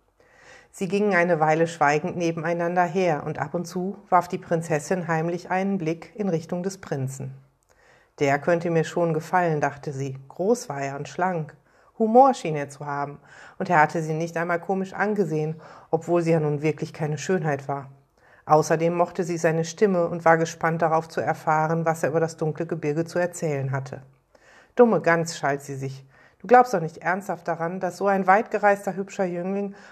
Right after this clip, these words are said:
auch nur das geringste Interesse an dir haben könnte. Wenn er erfährt, dass du täglich bei der Prüfung versagst und nicht genug Ehrgeiz hast, bei den Meistern zu bestehen,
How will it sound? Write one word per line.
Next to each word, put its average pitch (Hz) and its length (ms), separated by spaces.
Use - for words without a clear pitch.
auch 180 160
nur 190 80
das 170 180
geringste 185 460
Interesse 165 460
an 156 100
dir 156 160
haben 147 260
könnte. 147 440
Wenn 254 140
er 220 120
erfährt, 208 460
dass 185 160
du 175 80
täglich 208 420
bei 180 120
der 165 100
Prüfung 202 400
versagst 160 760
und 170 140
nicht 196 220
genug 170 320
Ehrgeiz 190 420
hast, 165 220
bei 175 100
den 165 120
Meistern 180 360
zu 156 160
bestehen, 190 640